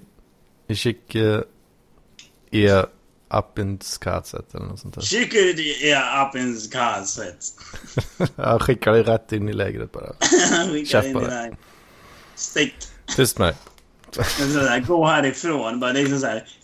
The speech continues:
Speaker 2: "Can't you just leave me alone?" Eh, up in Gaza. Gaza.
Speaker 1: <laughs> Ja. Aj, aj, aj, aj, aj.
Speaker 2: Oj, vej.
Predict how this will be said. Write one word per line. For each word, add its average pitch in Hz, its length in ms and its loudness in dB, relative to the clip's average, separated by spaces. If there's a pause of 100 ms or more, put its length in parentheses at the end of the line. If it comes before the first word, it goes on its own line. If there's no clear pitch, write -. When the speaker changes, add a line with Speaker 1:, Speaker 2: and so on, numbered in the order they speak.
Speaker 2:
"Can't 185 260 0
you 208 80 0
just 185 260 2
leave 156 200 2
me 151 200 2
alone?" 127 460 4 (320)
Eh, 143 300 4 (580)
up - 120 -4
in 139 120 2
Gaza. 131 400 2 (380)
Gaza. 143 460 0 (880)
Speaker 1:
<laughs> 143 320 0 (100)
Ja. 98 340 -4 (1700)
Aj, 104 540 2
aj, 90 180 -2
aj, 98 380 -4
aj, 82 200 -6
aj. 90 500 -2 (560)
Speaker 2:
Oj, 208 200 2
vej. 180 380 2